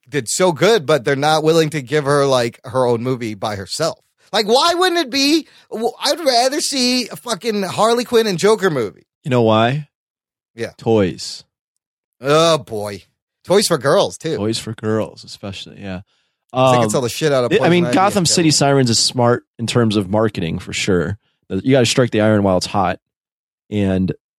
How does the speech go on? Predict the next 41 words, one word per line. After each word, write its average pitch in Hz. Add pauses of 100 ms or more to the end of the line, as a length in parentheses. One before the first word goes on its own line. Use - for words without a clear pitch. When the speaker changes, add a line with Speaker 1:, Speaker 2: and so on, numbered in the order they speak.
(140)
Speaker 2:
it's -
basically 120
the 95
same 110
shit, 123
Suicide 117
Squad, 95
just 101
all 110
girls 92
this -
time. 82
It's 110
Guardians 113
of 107
the 104
Galaxy, 101
all 98
girls. 95 (1080)
They're 104
just 113
taking 123
the 104
Speaker 1:
But, -
like, 117
Speaker 2:
girls 101
and 101
doing 104
their 98
own 101
Speaker 1:
Yeah. 104
Speaker 2:
thing, 92
which 107
is 104
fine. 98 (360)
The 135
only 151
thing 151
is, 139
is 117
that 117